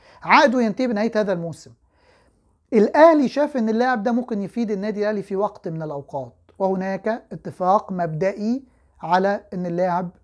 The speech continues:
يجي النادي الاهلي لمده خمس سنوات، خلاص، لكن مفيش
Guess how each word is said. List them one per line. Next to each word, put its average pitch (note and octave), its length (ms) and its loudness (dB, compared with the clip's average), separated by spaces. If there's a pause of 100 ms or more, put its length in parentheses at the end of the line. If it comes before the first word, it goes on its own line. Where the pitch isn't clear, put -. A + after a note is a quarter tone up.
(920)
يجي G3 240 0
النادي F3 240 -4
الاهلي F3 240 0
لمده D#3+ 300 -4
خمس D#3+ 320 -8
سنوات، A#2+ 480 -16 (840)
خلاص، F3 460 -4 (420)
لكن F3+ 300 -2
مفيش A3+ 580 -6